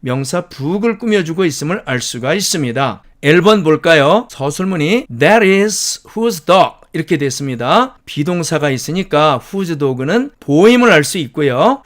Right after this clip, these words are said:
whose는 여기서 뒤에 명사가 붙어 있는 걸 보니까 의문 형용사로 쓰였음을 알 수가 있습니다.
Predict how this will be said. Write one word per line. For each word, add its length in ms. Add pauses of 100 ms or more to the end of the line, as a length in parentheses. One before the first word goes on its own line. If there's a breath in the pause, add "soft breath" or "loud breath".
whose는 400
여기서 600
뒤에 240
명사가 540
붙어 260
있는 220
걸 140
보니까 680
의문 400
형용사로 720
쓰였음을 520
알 120
수가 280
있습니다. 640